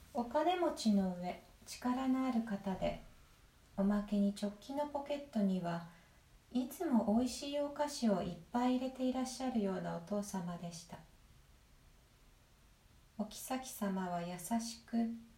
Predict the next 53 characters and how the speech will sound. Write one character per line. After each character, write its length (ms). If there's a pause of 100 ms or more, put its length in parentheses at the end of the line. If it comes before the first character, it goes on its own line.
(580)
と 80
て 200
も 260
愛 240
情 260
深 420
い 40
お 120
母 260
様 380
で、 240 (1160)
エ 80
ス 220
メ 180
ラ 140
ル 120
ダ 140
の 140
た 160
め 160
に 100
お 40
誕 380
生 240
日 120
の 180
パ 200
ー 20 (100)
テ 80
ィ 100
ー 60
を 80
計 260
画 300
し 220
た 140
り、 160 (1700)
贈 300
り 140
物 340
を 40
こ 160
っ 20
そ 280
り 160
用 160
意 80
し 200
た 80
り 100
す 240
る 140
こ 120